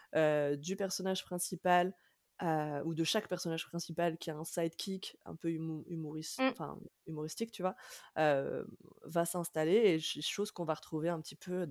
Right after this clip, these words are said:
Speaker 2: C'est
Speaker 1: dans,
Speaker 2: vrai,
Speaker 1: dans chaque film,
Speaker 2: c'est vrai.
Speaker 1: heu, heu, par la suite. Voilà, on est vraiment dans l'époque qui va installer ce, ce schéma-là.
Speaker 2: Et on arrive vraiment
Speaker 1: Heu,
Speaker 2: dans une période où les films sont ultra colorés, presque
Speaker 1: Ouais.
Speaker 2: saturation.
Speaker 1: Mmh, mmh, mmh, mmh,
Speaker 2: Heu,
Speaker 1: mmh.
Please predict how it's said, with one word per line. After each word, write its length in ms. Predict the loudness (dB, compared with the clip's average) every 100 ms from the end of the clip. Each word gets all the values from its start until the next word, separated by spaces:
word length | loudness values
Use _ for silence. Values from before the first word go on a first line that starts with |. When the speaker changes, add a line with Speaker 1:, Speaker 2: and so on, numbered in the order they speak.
| 2
Speaker 2:
C'est 100 | 2
Speaker 1:
dans, 60 |
Speaker 2:
vrai, 100 | 2
Speaker 1:
dans 40 | -2
chaque 220 | -6 -10
film, 280 | -8 -6 -6 -6 -4
Speaker 2:
c'est 120 | 0
vrai. 180 | 0 0 -6 -20 _ _
Speaker 1:
heu, 60 | -8
heu, 200 | -6 -8 -10 -16 _ _ -10
par 120 | -4
la 120 | -4
suite. 180 | -4 -6
Voilà, 200 | -4 -6
on 60 | -6
est 40 |
vraiment 180 | -4 -2
dans 100 | 0
l'époque 340 | 0 0 -2 -4
qui 120 | -8
va 100 | -6
installer 340 | -6 -6 -4 -4
ce, 160 | -6 -12 -14 -16 -14 -16 -12
ce 140 | -8
schéma-là. 380 | -6 -6 -6 -8 -12 _ 0
Speaker 2:
Et 100 | 4
on 100 | 8
arrive 260 | 10 10 12
vraiment 360 | 12 10 10
Speaker 1:
Heu, 40 | 8
Speaker 2:
dans 100 | 6 4
une 120 | 2
période 340 | 4 6 4
où 60 | 4
les 120 | 0
films 200 | 0 -2
sont 260 | -2 -6 -4 4
ultra 360 | 4 8 8
colorés, 440 | 8 6 4 2 -2 _ _ _ _ -20 -20 _
presque 360 | 6 8 6 4
Speaker 1:
Ouais. 80 | 4
Speaker 2:
saturation. 920 | 2 6 10 10 10 12 10 10 0 -2 _ _ _ _ _ _ _ -6
Speaker 1:
Mmh, 60 | -4 0
mmh, 60 | 2 4
mmh, 80 | 4
mmh, 80 | 2
Speaker 2:
Heu, 40 |
Speaker 1:
mmh. 40 | 0